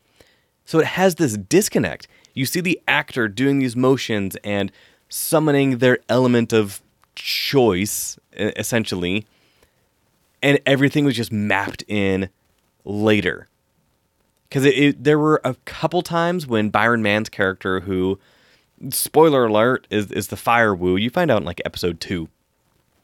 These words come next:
And you see him kind of doing some contact juggling with fire. That was one of the only instances that I could tell the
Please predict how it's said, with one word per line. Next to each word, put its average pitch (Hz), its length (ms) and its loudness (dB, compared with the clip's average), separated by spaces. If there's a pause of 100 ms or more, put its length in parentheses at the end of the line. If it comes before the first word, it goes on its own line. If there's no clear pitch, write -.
(280)
And 131 140 0
you 135 80 2
see 147 300 -2
him 110 460 0 (1000)
kind 202 200 2
of 190 80 2
doing 160 200 4
some 123 160 -2
contact 117 800 -4
juggling 131 580 0 (500)
with 113 300 2
fire. 127 640 -6 (760)
That 131 320 2
was 190 140 2
one 202 120 2
of 190 60 4
the 165 140 -2 (160)
only 143 520 2
instances 101 800 -2 (420)
that 113 240 -2
I 123 140 2
could 139 180 -2
tell 117 500 2 (360)
the 139 200 0